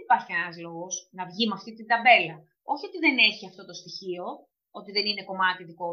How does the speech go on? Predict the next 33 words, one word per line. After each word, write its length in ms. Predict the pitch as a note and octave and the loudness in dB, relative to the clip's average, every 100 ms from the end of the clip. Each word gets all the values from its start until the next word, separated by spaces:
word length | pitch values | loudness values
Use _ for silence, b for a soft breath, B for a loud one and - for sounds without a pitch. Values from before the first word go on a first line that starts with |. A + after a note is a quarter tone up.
| E3+ | -8
του. 120 | F#3+ E4 b b _ - | -14 -16 b b _ 2
Δεν 80 | A4+ | 2
θα 60 | C4+ | 6
πάει 120 | G#3+ F3+ | 6 4
όμως 120 | F3+ G3 | 2 -6
σε 40 | |
έναν 100 | F#3 F3+ | -6 -6
εργοδότη, 420 | F3 E3+ F#3 F3+ E3+ | -6 -6 -6 -6 -4
"Γεια 120 | F#3+ G3 | -4 0
σας, 100 | - | -2
θέλω 180 | G3+ F#3+ E3 | -2 -6 -8
δουλειά, 240 | F3 F#3 F3 | -2 2 2
ξέρετε, 280 | - F#3+ F3+ F3 | 0 -6 -8 -8
εγώ 80 | F3+ | -8
ήμουν 160 | F3+ E3+ | -2 -2
σε 40 | E3+ | -2
ένα 80 | E3 | -12
πρόγραμμα". 380 | E3 D#3+ E3 A#3+ E4+ _ - | -12 -12 -10 -12 -14 _ -4
Εντάξει, 320 | D#4 F4 A#3+ - b b A#3 | -2 -2 -12 -14 b b -4
αυτό 140 | A3 G#4+ | -2 -2
θα 80 | G4+ | -2
το 60 | A#3 G#3 | -2 4
κάνει 380 | F#3+ F#3 A3 F#4 A#4 _ - - A4 | 6 6 2 -6 -12 _ 2 12 12
όταν 160 | E4 - | 12 4
θα 80 | A#3 | 2
νιώσει 260 | G3+ G3 F#3+ F#3 | 0 0 -2 -8
την 80 | F3 | -4
ασφάλεια 420 | - F3 E3+ E3 E3 | 0 2 0 -2 -12
να 60 | D#3+ | -14
το 60 | D#3+ D#3+ | -16 -8
κάνει, 300 | E3+ G3+ F4 F#4+ F#4+ | -6 -4 -6 4 6
όταν 160 | G#4+ F4+ | 6 2
θα 60 | C4 | -2